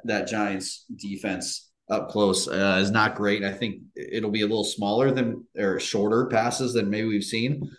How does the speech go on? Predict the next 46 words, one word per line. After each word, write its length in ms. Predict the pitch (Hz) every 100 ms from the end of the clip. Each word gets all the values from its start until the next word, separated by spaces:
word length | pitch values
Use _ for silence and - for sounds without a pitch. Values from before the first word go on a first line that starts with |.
| _
but 100 | -
I 40 | 110
think 140 | 113
they're 100 | 110
gonna 160 | 107 95
efficiently 540 | 85 127 123 117 107
move 160 | 107 98
the 80 | 101
ball. 520 | 98 95 92 - - _
I 120 | -
could 180 | 104 113
see 180 | - 107
'em 140 | 98
just 360 | 92 92 - - _ -
moving 240 | 98 107 110
the 80 |
ball 240 | 95 104 104
down 200 | 101 101
and 100 | 98
scoring 340 | - 101 95
on 80 | 92
almost 360 | 92 90 85 -
every 220 | 92 90
possession, 480 | 101 85 87 - 87
whether 200 | 85 85
it 60 |
be 100 | 85
a 40 | 80
field 240 | 92 85
goal 180 | 85 85
or, 220 | 78 80 -
or 160 | 87
a 100 | 80
touchdown. 720 | 76 120 113 120 107 101 101 - -
I'm 100 | 98
gonna 100 | 98
take 140 | 95
the 80 | 76
Packers 460 | 90 78 - 76 -
for 140 | 80
sure. 340 | - 82 76 -
Although 300 | 113 156 131
I 120 | 110
will 180 | 120 135
say 180 | 147 117
this, 380 | 107 - -